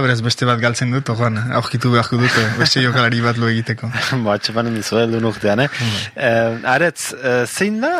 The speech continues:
Speaker 2: zein izan da Sasoineko momenturik, eh, politena, ederena?
Speaker 1: Bo, egia da, be, bi momentu izan ditugula, ez? Mm, ez da antzi behar, be, urtea gaizki hasi genuela, oso, oso gaizki joiten ginela, eta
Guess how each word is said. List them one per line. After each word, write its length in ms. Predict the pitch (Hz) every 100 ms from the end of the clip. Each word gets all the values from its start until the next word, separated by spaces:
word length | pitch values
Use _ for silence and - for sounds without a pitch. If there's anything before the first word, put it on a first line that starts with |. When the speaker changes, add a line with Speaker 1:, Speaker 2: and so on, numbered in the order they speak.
| -
Speaker 2:
zein 240 | - 185 202
izan 280 | 190 190 190
da 140 | 214
Sasoineko 680 | 214 160 143 165 156 - 190
momenturik, 640 | 165 147 143 147 160 - 160
eh, 420 | 135 127 120 117 104
politena, 540 | 123 127 127 113 107
ederena? 320 | 117 117 110 107 - - - - - - - - - - - - - -
Speaker 1:
Bo, 260 | - 117 120
egia 240 | 107 107 104
da, 120 | 107
be, 140 | 110 107 110 - - - - - -
bi 200 | 127 127
momentu 380 | 127 120 120 127
izan 160 | 117 123
ditugula, 480 | 120 123 120 123 123
ez? 140 | 147 -
Mm, 220 | 113 107 98 - - - - -
ez 100 | -
da 80 | 117
antzi 240 | 113 120
behar, 260 | 117 113 113
be, 140 | 110 113 - - - - - - -
urtea 360 | - - 113 110
gaizki 240 | 113 110 120
hasi 220 | 107 117
genuela, 460 | 117 117 113 113 120
oso, 360 | 120 113 113 110
oso 200 | 110 120
gaizki 300 | 117 113 117 117 113 113
joiten 260 | 113 120
ginela, 400 | 117 113 110 117 113
eta 220 | -